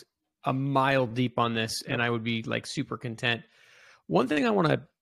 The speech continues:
like, set the stage on is there's people out there, coaches, et cetera, that, that really come from the old school mentality, which is, "Hey, it's less about your personality and more about commitment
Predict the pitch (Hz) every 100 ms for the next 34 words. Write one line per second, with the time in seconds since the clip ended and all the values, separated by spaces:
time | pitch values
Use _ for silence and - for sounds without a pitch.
0 | _ _ _ - 143 135 - 156 135 -
1 | 147 135 135 131 131 123 143 - 202 202
2 | 170 147 - 135 131 - 131 127 131 120
3 | - 135 123 123 123 123 131 - _ -
4 | 139 147 147 180 170 147 135 135 131 127
5 | - 143 127 120 117 117 117 117 117 117
6 | 113 113 - - _ _ 147 127 - -
7 | - - _ _ 147 151 175 226 202 165
8 | 147 147 151 156 143 143 139 131 127 135
9 | 123 131 - 131 123 123 117